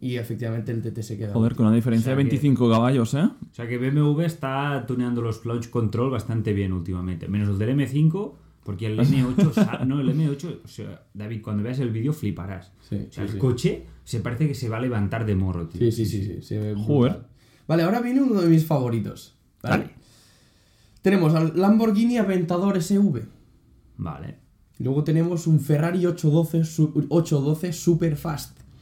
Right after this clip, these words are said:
Speaker 2: Buah.
Speaker 1: Luego tenemos un McLaren setecientos veinte S.
Speaker 3: Joder.
Speaker 1: Y luego un Lamborghini Huracán Performante.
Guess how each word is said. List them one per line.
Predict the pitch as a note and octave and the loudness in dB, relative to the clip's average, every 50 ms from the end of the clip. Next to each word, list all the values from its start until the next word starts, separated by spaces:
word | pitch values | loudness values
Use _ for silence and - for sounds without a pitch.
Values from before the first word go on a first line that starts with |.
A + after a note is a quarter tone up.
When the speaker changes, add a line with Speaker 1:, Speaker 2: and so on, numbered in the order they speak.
| - - | -8 -6
Speaker 2:
Buah. | G2+ - G#2+ A2 G#2+ G#2 G#2 - - - - - | -4 0 2 2 2 0 -2 -6 -12 -18 -14 -6
Speaker 1:
Luego | - C3 D3+ E3 G3 G3 | 0 2 2 4 4 2
tenemos | - F#3+ F#3+ G3+ G#3+ G#3+ G3+ - | 0 0 0 0 0 2 2 2
un | F#3 F3 F3 | 0 0 0
McLaren | F3+ F3 E3+ F#3+ F#3+ G3 G3 G3 | -2 -4 -4 -4 -2 0 0 2
setecientos | - F#3+ E3+ - E3+ - G3+ G3 F#3+ - F3+ E3 D#3+ | 0 0 -2 -4 -2 0 0 0 0 2 2 2 4
veinte | F3 G3 G#3 G3 E3 D#3+ E3 F3+ F3 | 4 6 6 6 6 4 2 0 0
S. | D#3 - - A2 - - | 0 -2 -4 -8 -10 -10
Speaker 3:
Joder. | B2+ B2+ G#2+ F#2+ F#2+ G2+ G2 - - - - - | -8 -8 -6 -6 -6 -8 -8 -12 -14 -20 -6 -2
Speaker 1:
Y | D3+ D3 | 2 4
luego | C#3+ D3 D#3+ D#3+ E3+ | 4 6 6 6 6
un | F3 E3+ E3 | 6 6 6
Lamborghini | D#3+ D#3 D3+ D3 C3 C#3 C#3+ C#3+ C3+ C3+ D#3 E3 E3 E3 E3 E3+ E3 - | 6 6 6 4 4 2 2 0 2 2 4 6 6 6 6 4 4 2
Huracán | D3+ C#3+ C#3+ C3+ C3 B2+ C3+ C3 B2+ C3 | 2 2 2 2 0 -4 -6 -4 -4 -4
Performante. | B2+ B2 A#2+ A2+ - A2+ G#2+ A2 G#2 G#2 G#2 G2+ G2+ - - | -4 -4 -6 -6 -6 -4 -4 -2 -2 -2 -2 -4 -6 -8 -14